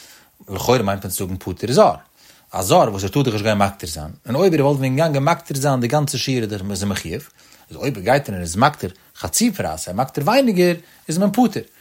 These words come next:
פרעגט די גמרא אבער, טאמא דו עס פשט, פון וואס טאקע איז עס אזוי? אמאי, הקטורה איז דאך הקטורה.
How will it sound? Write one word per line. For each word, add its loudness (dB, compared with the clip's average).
פרעגט 2
די -4
גמרא 4
אבער, 2
טאמא 0
דו 0
עס -4
פשט, 2
פון 0
וואס 0
טאקע 2
איז 0
עס 2
אזוי? -2
אמאי, 4
הקטורה 2
איז -2
דאך -6
הקטורה. 0